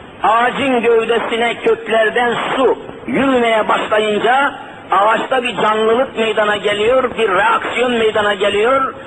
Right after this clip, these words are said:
bir hadise meydana geliyor. O esnada suyun gövdesine yürüdüğü ağacın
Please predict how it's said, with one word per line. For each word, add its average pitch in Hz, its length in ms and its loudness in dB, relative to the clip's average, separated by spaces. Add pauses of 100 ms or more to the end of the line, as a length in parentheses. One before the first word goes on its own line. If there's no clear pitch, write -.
(220)
bir 226 120 2
hadise 220 500 0
meydana 214 380 0
geliyor. 208 540 2 (520)
O 262 60 4
esnada 208 960 0 (1400)
suyun 240 580 0 (240)
gövdesine 226 680 0
yürüdüğü 214 560 0
ağacın 214 720 0